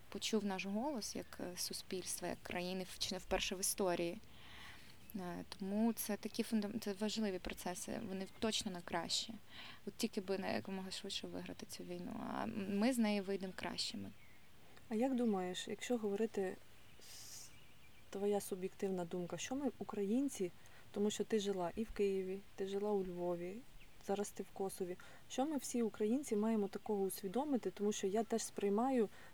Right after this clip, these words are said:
Speaker 2: це як урок для кожного з нас. Ну, тобто кожен впливає з нас. Е, що ми такого маємо усвідомити для того, щоб всі разом вийти на новий рівень і зробити вклад в, а, перемогу, і, б, в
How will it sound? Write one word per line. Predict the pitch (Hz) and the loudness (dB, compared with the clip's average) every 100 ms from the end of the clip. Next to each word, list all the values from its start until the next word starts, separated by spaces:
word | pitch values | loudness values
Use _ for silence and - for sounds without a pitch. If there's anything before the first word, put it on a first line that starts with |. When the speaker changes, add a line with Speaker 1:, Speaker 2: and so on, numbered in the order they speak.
| - | -4
Speaker 2:
це | - 214 | 4 6
як | 208 202 - - | 6 4 -4 0
урок | 214 202 233 - - - - - - - | 4 6 6 4 -4 -14 -18 -18 -14 -8
для | 190 202 | 2 2
кожного | - 208 202 196 190 | 4 2 4 2 2
з | 185 | 2
нас. | 165 170 - - - | 0 -2 -8 -8 -2
Ну, | 214 | 2
тобто | 196 - - | 2 0 2
кожен | 240 214 202 | 4 6 6
впливає | 175 - 196 185 180 175 170 | 2 0 0 4 4 4 0
з | 180 | -2
нас. | 165 170 - - - - - - | -2 -4 -10 -12 -14 -14 -14 -8
Е, | 190 190 190 190 | -4 -2 -2 -2
що | - 269 | -2 -2
ми | 311 | -2
такого | 233 - 233 214 | -2 2 4 4
маємо | 202 220 214 196 190 | 4 6 4 4 2
усвідомити | 208 - 202 185 269 269 208 | 0 -2 -2 2 4 4 4
для | 180 190 | 2 0
того, | - 202 | 2 2
щоб | 196 190 - | 2 -2 -4
всі | - 196 | 0 2
разом | 190 196 233 196 | 2 2 2 4
вийти | 196 202 196 | 2 2 0
на | 185 | 0
новий | 190 180 185 | 2 2 2
рівень | 226 247 196 | 2 4 2
і | 185 | 2
зробити | 180 180 202 - | -2 0 0 0
вклад | 180 - 190 185 - 185 190 | -4 0 0 0 -2 -8 -2
в, | 190 185 185 - - - - - | 0 0 -2 -8 -16 -16 -4 4
а, | 185 | 4
перемогу, | - 185 185 190 247 233 196 | 4 2 2 4 4 4 2
і, | 202 | 0
б, | 185 190 | 0 2
в | 196 | 2